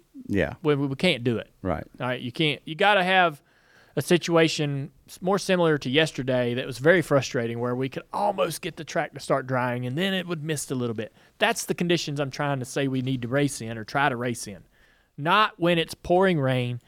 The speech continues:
Speaker 2: and there's gonna be rooster tails off the back of these cars. That's not what I'm asking people to accept or to, or to open their
Speaker 1: Or to
Speaker 2: mind
Speaker 1: at least
Speaker 2: to.
Speaker 1: try, yeah.
Speaker 2: Yeah.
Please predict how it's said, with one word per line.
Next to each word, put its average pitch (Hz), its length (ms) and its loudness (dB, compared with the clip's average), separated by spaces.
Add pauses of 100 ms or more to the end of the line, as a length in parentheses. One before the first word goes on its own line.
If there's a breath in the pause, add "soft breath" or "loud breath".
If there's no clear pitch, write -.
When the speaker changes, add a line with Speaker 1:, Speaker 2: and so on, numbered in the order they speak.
(320 soft breath)
Speaker 2:
and 147 100 -2
there's 135 100 2
gonna 147 140 2
be 135 100 0
rooster 143 360 2
tails 117 540 -4 (540 soft breath)
off 139 140 0
the - 80 -8
back 131 180 0
of 131 60 -2
these 120 140 -2
cars. 113 540 4 (520)
That's 175 300 -2
not 170 180 -2
what 143 140 2
I'm 135 160 0
asking 123 420 -6
people 120 520 -6
to - 120 -4
accept - 520 -10 (480)
or 113 100 -6
to, 110 240 -6
or 123 80 -4
to 117 100 -6
open 123 220 -6
their 113 80 -2
Speaker 1:
Or 107 60 4
to 101 80 6
Speaker 2:
mind 92 140 4
Speaker 1:
at 80 60 -4
least 92 120 -8
Speaker 2:
to. - 40 -12
Speaker 1:
try, 87 340 2
yeah. 80 260 -10
Speaker 2:
Yeah. 98 160 -12